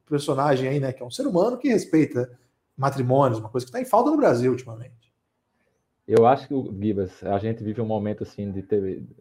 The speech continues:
Speaker 2: como, como brasileiro, né, a gente tem muitas vezes fica com muito, fica um pouco desconfortável de torcer pro Brasil. Então a gente pode escolher a Ucrânia como, como, a Ucrânia é o Brasil da, na Europa, né?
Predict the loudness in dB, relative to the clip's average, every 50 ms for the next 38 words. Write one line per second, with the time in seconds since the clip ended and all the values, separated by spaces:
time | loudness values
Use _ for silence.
0 | _ -20 _ _ -10 -10 -8 -4 -4 -2 0 2 4 4 4 4 4 4 4 4
1 | 4 4 2 0 -2 -2 -2 -4 -4 -4 -4 -4 -6 -6 -4 -6 -4 -4 -4 -4
2 | -6 -6 -10 -14 -6 -6 -6 -6 -6 -10 -8 -8 -10 -10 -8 -8 -6 -4 -4 -4
3 | -6 -8 -10 -16 _ _ _ _ _ _ _ _ _ _ _ -10 -6 -4 -2 -2
4 | -2 -2 -4 -6 -4 -4 -4 -4 -4 -6 -4 -4 -4 -4 -6 -10 -12 -16 _ _
5 | -10 -10 -10 -10 -4 -4 -4 0 2 0 0 2 4 4 4 4 2 -4 -6 -4
6 | -2 -4 -4 -4 -4 -2 0 2 2 0 0 -4 -4 -4 -4 -4 -6 -6 -4 -4
7 | -2 -2 -4 -4 -6 -2 0 0 0 0 -2 -2 0 2 4 4 4 4 4 2
8 | 2 2 0 -2 -2 -2 -2 -4 -6 -6 -8 -6 -4 -4 -4 -4 -6 -8 -8 -6
9 | -6 -6 -6 -8 -8 -10 -10 -14 _ _ _ _ _ _ _ _ -2 -2 0 2
10 | 0 2 4 2 2 4 4 4 4 4 2 0 0 0 0 0 0 2 4 4
11 | 4 4 4 2 0 -6 -6 -6 -8 -10 -12